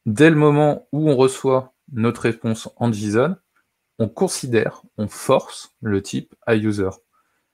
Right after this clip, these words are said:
Mais en fait, ça pourrait être, euh, une chaîne de caractères, ça pourrait être un booléen, que le compilateur, il en saurait rien, en fait. Donc, on perd toute vérification de TypeScript. C'est aussi violent que le, que le eni, au final. C'est juste que là, on lui dit, bah, fais-moi confiance, c'est un utilisateur.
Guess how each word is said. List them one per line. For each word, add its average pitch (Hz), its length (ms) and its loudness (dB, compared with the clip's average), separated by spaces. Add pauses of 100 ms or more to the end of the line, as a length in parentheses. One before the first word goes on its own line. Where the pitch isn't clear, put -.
(260)
Mais 107 120 2
en 101 80 4
fait, 165 360 2
ça 98 180 0
pourrait 110 300 4
être, 113 260 -2
euh, 92 440 -4 (120)
une 98 220 -6
chaîne 98 220 -4
de 98 80 0
caractères, 101 680 2
ça 101 140 0
pourrait 98 200 -2
être - 160 -4
un 92 60 0
booléen, 101 460 0 (540)
que - 100 0
le 104 60 4
compilateur, 101 680 0
il 107 100 4
en 95 60 0
saurait 98 280 -2
rien, 117 160 2
en 107 100 0
fait. 101 160 -10
Donc, 98 180 -8
on 104 80 0
perd 131 320 2
toute 160 240 -8
vérification 117 640 0
de 113 140 -2
TypeScript. - 560 -4 (420)
C'est - 160 -8
aussi 110 240 -2
violent 120 300 2
que - 160 -4
le, 95 440 0
que 104 120 -4
le 98 180 2
eni, 113 300 0
au - 20 -8
final. 95 360 -8
C'est 101 180 -8
juste 147 180 -6
que 113 60 2
là, 110 100 6
on 113 100 4
lui 98 140 -2
dit, 131 140 -6
bah, - 340 0
fais-moi 113 300 2
confiance, 123 380 -4
c'est 117 80 0
un 107 80 0
utilisateur. 98 580 -4